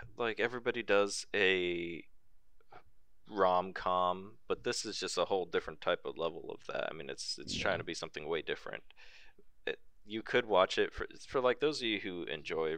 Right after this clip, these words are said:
Speaker 1: romantic comedies and whatnot. This isn't exactly as comedy as some romantic
Speaker 2: Yeah.
Speaker 1: comedies, but it's still very
Speaker 2: 'Cause I, I
Speaker 1: entertaining.
Speaker 2: tried to show it to my mom, who,
Speaker 1: Yeah.
Speaker 2: like, does like rom-coms.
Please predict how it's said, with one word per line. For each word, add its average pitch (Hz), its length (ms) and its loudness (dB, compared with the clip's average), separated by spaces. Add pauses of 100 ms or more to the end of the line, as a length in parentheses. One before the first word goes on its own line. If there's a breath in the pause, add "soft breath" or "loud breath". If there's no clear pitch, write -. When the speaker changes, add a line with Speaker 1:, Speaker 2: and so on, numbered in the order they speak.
Speaker 1:
romantic 78 420 -6
comedies - 520 -6
and - 100 -12
whatnot. - 280 -6
This - 180 -4
isn't 104 280 -6
exactly 90 480 0
as 78 120 -4
comedy 127 540 4
as 123 120 2
some 131 400 0
romantic 131 400 -2
Speaker 2:
Yeah. 143 80 4
Speaker 1:
comedies, 151 280 0 (120)
but 156 260 10 (640 loud breath)
it's - 180 4
still 113 160 4
very 98 400 6
Speaker 2:
'Cause 156 240 4
I, 170 60 12
I - 40 12
Speaker 1:
entertaining. 165 200 10
Speaker 2:
tried 240 180 10
to 175 60 2
show 139 220 10
it 131 100 2
to 139 80 2
my 117 100 8
mom, 104 360 6
who, 104 80 2
Speaker 1:
Yeah. 85 120 6
Speaker 2:
like, 95 340 0
does 113 200 8
like 98 180 2
rom-coms. 87 260 0